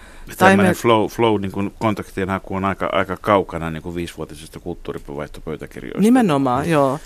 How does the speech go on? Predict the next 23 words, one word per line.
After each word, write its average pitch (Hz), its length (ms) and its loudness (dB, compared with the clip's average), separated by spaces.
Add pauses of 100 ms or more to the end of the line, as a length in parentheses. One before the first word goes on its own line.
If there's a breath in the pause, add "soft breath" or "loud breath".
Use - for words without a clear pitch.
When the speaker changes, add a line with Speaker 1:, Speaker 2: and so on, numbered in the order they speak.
(100)
Speaker 2:
Ja 175 80 0
sit 208 160 4
yksi, 247 160 2
Speaker 1:
Mut - 20 2
Speaker 2:
mistä 220 180 4
me 202 60 4
saadaan 190 360 4
paljon 196 420 2
<laughs> - 60 -6
kyselyitä, - 800 0 (220 loud breath)
mikä 185 260 6
on 156 60 2
musta, 160 160 -6
tää 185 180 6
on 117 240 -4 (180)
jotenkin 160 460 0 (300 loud breath)
viehättävää, 143 640 2
että 139 240 -6 (380 loud breath)
oletteko 202 540 0
ajatelleet, 151 680 0
että 139 380 -2 (360 loud breath)
Helsinki 156 640 0
on 143 140 -2